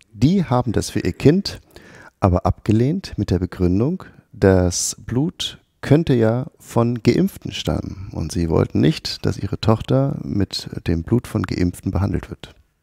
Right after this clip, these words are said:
Ja, wie gehen wir damit um?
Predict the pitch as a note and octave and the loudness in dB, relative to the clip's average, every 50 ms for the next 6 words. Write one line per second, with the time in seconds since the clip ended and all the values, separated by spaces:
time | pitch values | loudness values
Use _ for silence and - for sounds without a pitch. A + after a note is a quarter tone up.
0 | _ _ _ _ _ _ _ - - - - - - - - - - - - _ | _ _ _ _ _ _ _ -20 -20 -20 -20 -20 -20 -20 -20 -20 -20 -20 -20 _
1 | _ _ _ _ _ _ _ _ _ _ _ _ - G#2 E2 C#2+ D2+ E2 G2+ A2 | _ _ _ _ _ _ _ _ _ _ _ _ -4 -4 -2 -2 -4 -4 -2 -2
2 | A#2+ A#2+ B2 A#2+ A#2+ - - D2 D2 F2+ - | 0 0 0 -2 -4 -4 -8 -12 -12 -14 -16